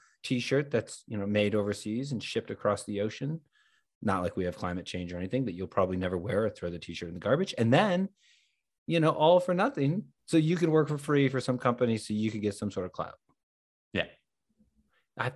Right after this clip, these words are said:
Speaker 1: feel like somebody, <laughs> this is a win-lose situation, isn't it?
Speaker 2: <laughs> Someone's winning a lot. You know,
Speaker 1: Well, somebody's winning a
Speaker 2: it's,
Speaker 1: lot
Speaker 2: I
Speaker 1: more than
Speaker 2: think,
Speaker 1: the other.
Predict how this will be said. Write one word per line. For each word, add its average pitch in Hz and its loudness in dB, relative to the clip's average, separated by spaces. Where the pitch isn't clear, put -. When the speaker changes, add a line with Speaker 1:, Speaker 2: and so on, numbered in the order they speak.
Speaker 1:
feel 269 4
like 196 6
somebody, 180 6
<laughs> 156 6
this 208 6
is 180 4
a 139 10
win-lose 143 8
situation, 107 -2
isn't 214 4
it? - 4
Speaker 2:
<laughs> - -
Someone's 294 8
winning 220 10
a 185 8
lot. 185 6
You 220 8
know, - 8
Speaker 1:
Well, 214 10
somebody's 240 6
winning 202 8
a 196 12
Speaker 2:
it's, 156 8
Speaker 1:
lot 165 8
Speaker 2:
I 156 2
Speaker 1:
more 160 10
than 147 10
Speaker 2:
think, 139 6
Speaker 1:
the 131 6
other. 98 2